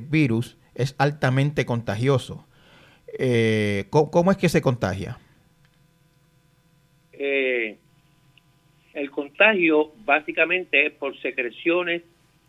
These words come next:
Speaker 2: eh, respiratorias, ¿ok?
Speaker 1: Ujú.
Speaker 2: Flema, me-, mu-, mucosa nasal, mucosa oral.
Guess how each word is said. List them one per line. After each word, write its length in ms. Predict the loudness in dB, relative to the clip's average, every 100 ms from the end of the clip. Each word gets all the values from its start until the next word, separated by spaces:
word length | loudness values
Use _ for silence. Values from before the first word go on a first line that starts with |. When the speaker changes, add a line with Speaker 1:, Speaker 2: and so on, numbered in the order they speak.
| _ _ -8
Speaker 2:
eh, 880 | -4 -2 -2 -2 -2 -4 -6 -10 -10
respiratorias, 840 | -4 -4 2 2 2 -2 -4 -6 -12 _ _ _
¿ok? 220 | -12 -12 _ _ _ -12
Speaker 1:
Ujú. 240 | -10 -8 -12 -12
Speaker 2:
Flema, 840 | -2 2 2 0 -4 -2 -2 -4 -6
me-, 240 | -8 -12
mu-, 220 | -14 -16 -16
mucosa 420 | -14 -6 -2 0
nasal, 600 | -2 0 4 6 6 4 -2
mucosa 420 | -12 -12 -10 -6
oral. 260 | -4 -4